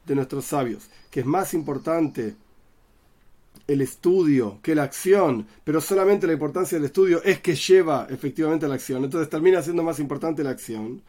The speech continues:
Y el Rebbe dice, entre paréntesis, fíjate, en la introducción a la Mishnah del Rambam, en la explicación de esta frase, que Dios solamente tiene cuatro amois, cuatro codos de alajá, etcétera,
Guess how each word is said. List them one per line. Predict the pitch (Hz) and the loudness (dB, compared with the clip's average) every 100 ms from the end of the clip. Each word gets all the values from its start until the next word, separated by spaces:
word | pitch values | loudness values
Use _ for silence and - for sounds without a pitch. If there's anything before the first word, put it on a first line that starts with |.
| _ _ - _ _ | _ _ -20 _ _
Y | 120 | -6
el | 127 | 0
Rebbe | 170 156 | 2 2
dice, | 131 147 147 | 2 -2 -2
entre | 131 | -4
paréntesis, | 123 160 151 123 | -4 -4 -4 -8
fíjate, | 110 135 170 135 139 143 | -10 -4 -4 -2 0 0
en | |
la | 131 123 - | -2 -6 -8
introducción | 123 120 120 110 170 175 143 147 147 - _ - | -10 -8 -10 -6 -2 0 0 -2 -4 -18 _ -12
a | 120 | -6
la | 120 | -2
Mishnah | 123 156 - 117 104 - - - | 0 0 -2 -10 -12 -16 -20 -20
del | - 120 | -8 -4
Rambam, | 131 135 135 160 180 - - | 0 0 0 -2 -4 -10 -6
en | 131 | -4
la | |
explicación | 127 - 131 127 - 175 147 | -4 -8 -10 -8 -2 0 2
de | 135 | 0
esta | 151 147 | -2 -6
frase, | 127 151 151 147 175 160 | -6 -4 -4 -4 -6 -6
que | - | -8
Dios | 107 160 151 | -2 0 0
solamente | - 165 156 147 147 139 | -6 -6 -2 -2 -2 -4
tiene | 165 151 | 0 0
cuatro | 123 156 156 151 135 110 - - _ _ - | -2 -4 -4 -4 -6 -6 -10 -20 _ _ 0
amois, | 165 151 120 107 - - - | 2 2 0 -4 -12 -18 -18
cuatro | - 139 165 | -12 -8 -8
codos | - 180 170 139 117 - - _ _ | -2 2 4 4 -2 -6 -20 _ _
de | 131 131 | -2 -2
alajá, | 110 107 170 139 | -2 -2 0 -2
etcétera, | - 127 123 165 214 | -4 -4 -2 -4 -6